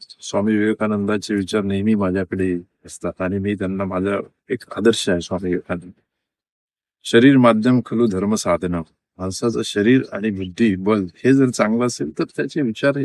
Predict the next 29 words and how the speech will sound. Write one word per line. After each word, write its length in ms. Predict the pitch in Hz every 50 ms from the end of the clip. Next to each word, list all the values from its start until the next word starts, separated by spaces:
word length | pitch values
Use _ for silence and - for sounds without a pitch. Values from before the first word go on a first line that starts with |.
| -
अगदी 240 | 107 110 110 - - -
उत्तम 300 | 123 - _ - 117 104
होत 200 | 95 90 92 -
असतात. 240 | - - - - - _ _ _ _ _ _ _ _ _ -
तर 60 | 226
युवकांच्या 480 | 185 151 151 139 185 190 196 196 214 185
बाबतीमध्ये 500 | 165 151 - - 170 156 156 151 151 151 139 -
तेच 240 | 123 117 113 - 95
आहे. 180 | 85 78 78
मला 300 | 82 90 95 104 110 120
सुद्धा 320 | 123 - - 120 113 117 117
एक 100 | 117 110
मोठी 280 | 110 101 95 - - 117 -
खंत 300 | - 95 90 82 - 101
आहे 140 | 98 95 90
युवकांच्या 460 | 87 82 - - 85 82 - - -
बाबतीमध्ये 540 | 82 82 - _ - - - 76 - - -
की 100 | - -
आपल्या 500 | - - _ - - - - - 127 117 113 _ _ _
भागात 360 | 98 87 85 85 85 107 117 117 113
इतके 360 | - - - _ - - 151
मोठे 260 | 147 139 131 123 - 147
उद्योग 420 | 131 110 92 92 113 113 101 98
आहे. 100 | 82 78 - _ _ _ _ _ _ -
तुम्ही 120 | 127 127
पाहिलं 320 | 110 - 113 107 117 123 120
असेल, 300 | 117 - 131 127 127 123
जवळपास, 640 | 110 104 107 117 117 - 123 123 123 123 - - -
अ, 260 | 123 120 117 117 113